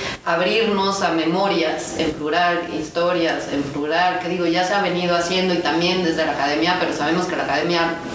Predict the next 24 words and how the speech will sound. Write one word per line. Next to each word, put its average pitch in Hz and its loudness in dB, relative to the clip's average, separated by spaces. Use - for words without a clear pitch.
es 165 0
academia 143 0
y 151 2
lo 127 2
va - 2
a - 0
seguir 143 0
siendo, - 0
¿no? - -2
Con 156 0
toda 160 2
esta 151 0
colonialidad 143 0
epistémica 139 0
que 135 -2
le 127 0
caracteriza 160 0
y 139 -4
con 139 -2
toda 160 2
la 151 0
exclusión 160 0
que 131 -2
supone. 151 0